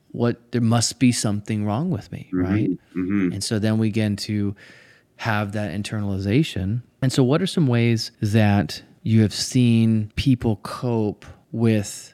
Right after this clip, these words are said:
Speaker 1: these shame narratives and messages?
Speaker 2: Well, I think, uh, some of the ones that will ring true for a lot of people are perfectionism,
Speaker 1: Hmm.
Speaker 2: avoidance. Uh, I mean, a good example of that is trying to stay busy, right?
Speaker 1: Hmm.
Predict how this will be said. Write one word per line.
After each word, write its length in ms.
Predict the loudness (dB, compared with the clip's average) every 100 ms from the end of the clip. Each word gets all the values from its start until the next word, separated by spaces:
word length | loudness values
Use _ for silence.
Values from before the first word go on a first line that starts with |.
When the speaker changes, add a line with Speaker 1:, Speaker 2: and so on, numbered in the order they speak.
| -8
Speaker 1:
these 280 | -2 0 0
shame 360 | -2 -2 0 -2
narratives 420 | -2 -2 -4 -6
and 80 | -8
messages? 520 | -8 -10 -12 -12 -14 0
Speaker 2:
Well, 120 | 2
I 100 | 2
think, 360 | 2 0 2 0
uh, 440 | 2 2 2 0 -4 -12
some 280 | -6 -2 0
of 100 | 2
the 80 | 2
ones 240 | 2 2
that 140 | 2 2
will 260 | 2 2
ring 480 | 0 0 2 2 0 -2
true 320 | -4 0 0 2
for 140 | 0
a 60 | 2
lot 200 | 2 0
of 100 | 0
people 380 | -2 0 0 2
are 300 | 0 -2 -6 -8
perfectionism, 960 | -6 -2 -4 -2 0 0 2 0 -2 -8 -8
Speaker 1:
Hmm. 200 | -6 -6 -8 _ _
Speaker 2:
avoidance. 920 | -8 -2 2 2 2 2 0 -4 -8 -12 _
Uh, 180 | -10 -10 -10 _ -10
I 60 | -8
mean, 160 | -6
a 60 | -8
good 320 | -12 -4 -2
example 420 | 0 -2 -2 -4
of 60 | -4
that 120 | -4
is 200 | -6 -10 -8
trying 200 | -2 0
to 60 |
stay 220 | 0 -2
busy, 520 | -2 -2 0 -2 -2 -14 _
right? 140 | -6 -4
Speaker 1:
Hmm. 360 | -6 -12 -16